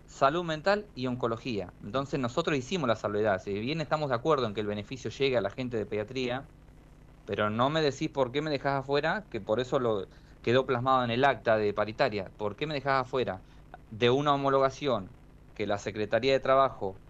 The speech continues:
eh, estuvo de acuerdo a dos servicios que están en la misma situación? Entonces nosotros ahora de cara a la próxima reunión paritaria, que es el día, mm, dos de julio, eh, obviamente vamos a presentar la nota haciendo, pidiendo que se haga extensivo el beneficio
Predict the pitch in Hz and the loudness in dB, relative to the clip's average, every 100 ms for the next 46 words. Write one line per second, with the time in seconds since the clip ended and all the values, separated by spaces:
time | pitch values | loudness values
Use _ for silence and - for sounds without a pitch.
0 | - - - - 101 98 95 - - 107 | -20 -20 -20 -12 -10 -10 -12 -16 -10 -4
1 | 147 131 131 123 165 143 160 202 - - | 2 4 4 4 0 0 -2 -4 -10 -6
2 | 113 127 127 135 139 - 143 139 139 - | 0 2 2 0 0 -2 -4 -4 -6 -6
3 | 170 - - - - - - 107 - 131 | -8 -8 -18 -20 -20 -20 -12 -8 -2 0
4 | 143 123 127 165 131 110 107 - 107 104 | 2 0 0 -2 -2 -6 -6 -8 -6 -8
5 | 90 - - - 117 117 120 120 143 143 | -10 -12 -20 -8 -6 -2 -2 -2 2 4
6 | 139 135 117 135 131 127 139 139 131 131 | 4 2 2 2 2 0 -2 0 0 0
7 | 139 135 135 147 117 104 127 123 117 123 | -2 -2 0 0 0 -2 -4 -4 -6 -2
8 | 123 120 113 110 107 110 143 180 - 120 | 2 2 0 -4 -8 -10 -10 -14 -4 2
9 | 139 127 123 - 175 156 151 165 220 - | 2 2 -4 -2 -2 0 -2 -4 -6 -10
10 | - - - - - - 110 104 101 107 | -20 -20 -20 -20 -16 -10 -8 -8 -10 -14
11 | - 131 131 143 160 127 127 120 - - | -2 2 2 2 2 2 2 0 -2 -4
12 | 120 131 131 135 156 160 147 139 131 113 | 0 4 4 2 -2 -2 -4 -2 -2 -2
13 | - 127 139 160 139 123 143 135 139 131 | -4 -4 -4 -6 -8 -6 -4 -4 -6 -10
14 | 127 156 143 135 139 131 - 160 160 196 | -6 -4 -2 -4 -8 -10 -10 -10 -4 -4